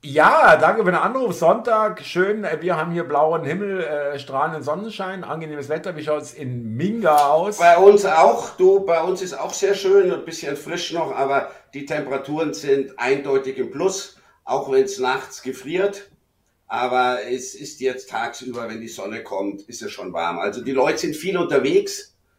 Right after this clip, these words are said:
Speaker 2: wird ja auch noch gestreikt. Ich, äh, wär heute auch nach München reingefahren, aber die Öffentlichen gehen nicht oder nur einmal in der Stunde,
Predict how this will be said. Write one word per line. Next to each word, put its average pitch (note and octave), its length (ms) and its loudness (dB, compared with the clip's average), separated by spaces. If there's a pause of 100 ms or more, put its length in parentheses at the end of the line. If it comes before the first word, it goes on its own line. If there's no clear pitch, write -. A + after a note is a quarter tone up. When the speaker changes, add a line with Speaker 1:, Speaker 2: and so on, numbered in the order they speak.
(240)
Speaker 2:
wird D#3 320 -4
ja D3 300 4
auch D3 100 -4
noch D3+ 200 -6
gestreikt. D3 680 -2 (680)
Ich, - 400 -12
äh, D3 240 0
wär E3 240 4
heute F3+ 240 0
auch G3 160 6
nach F#3 160 6
München C#3+ 360 0
reingefahren, C3+ 540 2
aber C3+ 140 8
die B2 140 -2
Öffentlichen C#3+ 500 -6
gehen C#3 240 -2
nicht B2+ 240 -2
oder A#2+ 200 -8
nur A#2 220 0
einmal A#2+ 240 0
in A2 80 -6
der G#2+ 80 -4
Stunde, B2 540 -4